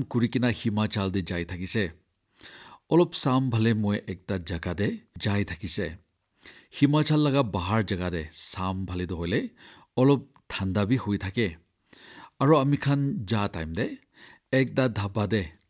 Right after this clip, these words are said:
যা কাবুলিৰ কাৰণে ৰখিছে। ইটো ধাবা দে কালি একজনহি থাকিছে।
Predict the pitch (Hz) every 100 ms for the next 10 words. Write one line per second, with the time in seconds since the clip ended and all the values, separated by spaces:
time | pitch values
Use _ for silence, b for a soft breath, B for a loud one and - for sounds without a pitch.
0 | 107 95 104 104 101 92 95 92 82 85
1 | 226 123 - 113 - 117 - _ _ B
2 | B B - 156 156 151 160 165 160 170
3 | - 120 107 95 135 131 165 107 92 90
4 | 101